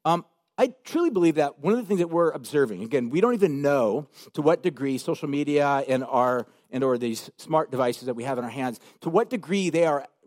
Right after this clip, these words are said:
they are impacting us in a negative way. And I would suggest there's all sorts of research and studies that are being put out right now, um, and continuing to be put out right now with regard to the long-term effects that things like social media are having upon us. So, for example, this idea that,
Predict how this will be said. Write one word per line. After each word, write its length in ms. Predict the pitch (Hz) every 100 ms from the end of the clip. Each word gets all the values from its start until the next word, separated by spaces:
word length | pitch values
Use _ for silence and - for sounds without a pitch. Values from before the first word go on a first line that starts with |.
| 135 _
they 160 | 123 151
are 140 | 147
impacting 400 | 165 202 185 131
us 100 | 110
in 120 | 143 127
a 40 |
negative 360 | 135 143 127 120
way. 160 | 220
And 1300 | 92 - _ _ _ _ _ _ - - - - -
I 80 | 190
would 80 | 240
suggest 380 | 233 196 175
there's 120 | 175 147 -
all 220 | 208 220
sorts 260 | - 202
of 60 | 135
research 400 | 147 - 170 -
and 140 | 98
studies 340 | - 180 175 147
that 80 | 120
are 60 |
being 240 | 117 135 117
put 180 | 165
out 180 | 160 165
right 180 | 147 127
now, 360 | 147 160 156 147 - - -
um, 300 | 135 135 131
and 80 | 123
continuing 480 | 147 135 262 277 208
to 80 |
be 100 | 139
put 200 | 127 151
out 100 | 127
right 160 | 127 123
now 140 | 127
with 240 | 135 165 165
regard 320 | 170 185 180
to 80 | 170
the 180 | 160 151
long-term 480 | 156 226 233 226
effects 360 | 165 196 165 -
that 260 | 165 135 -
things 120 | 165
like 120 | 143
social 240 | 143 143
media 220 | 147 151 123
are 40 |
having 240 | 143 139
upon 240 | 107 101 92
us. 220 | 80 - _ _ _ -
So, 80 | 185
for 120 | 185
example, 500 | 160 196 202 127 101
this 200 | 143 139 -
idea 540 | 160 165 165 190 127
that, 260 | 127 127